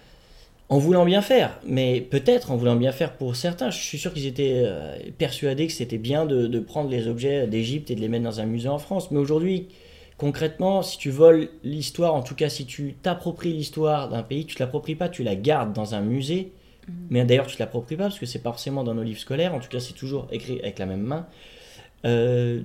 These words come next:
Speaker 1: t'empêches aussi les autres d'avoir leur propre histoire, en tout cas de la connaître. Et
Speaker 2: Mhm.
Speaker 1: ça, c'est un vrai problème.
Speaker 2: Mhm.
Speaker 1: Parce que ça fait partie tout un, un cheminement, euh, intellectuel qui est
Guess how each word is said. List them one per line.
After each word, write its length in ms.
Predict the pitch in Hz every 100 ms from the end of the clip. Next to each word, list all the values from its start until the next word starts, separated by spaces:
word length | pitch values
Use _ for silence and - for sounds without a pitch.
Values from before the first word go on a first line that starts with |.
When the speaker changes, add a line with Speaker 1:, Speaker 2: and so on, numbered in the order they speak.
| -
Speaker 1:
t'empêches 400 | 160 170 220 208
aussi 180 | 135 143
les 160 | 131 131
autres 100 | 123
d'avoir 220 | 117 120
leur 220 | 110 113
propre 280 | - 123 135
histoire, 300 | 123 170 147
en 60 |
tout 100 | 127
cas 140 | - 143
de 80 | 123
la 100 | 98
connaître. 420 | 135 117 - - - - -
Et 40 |
Speaker 2:
Mhm. 40 |
Speaker 1:
ça, 140 | - 180
c'est 140 | 143
un 160 | 113 101
vrai 260 | 110 156
problème. 400 | 160 156 151 127 123 - - - -
Speaker 2:
Mhm. 120 | 180
Speaker 1:
Parce 140 | 151 123
que 100 | 147
ça 160 | -
fait 140 | 131 143
partie 320 | 156 - 160
tout 160 | - 196
un, 240 | 165 156 151 - - - -
un 120 | 143
cheminement, 840 | - 165 165 170 170 175 180 - -
euh, 840 | 127 127 120 117 117 117 117 120 - -
intellectuel 1040 | 143 151 156 143 123 151 156 190 196 165 -
qui 300 | - 139 135
est 300 | 139 135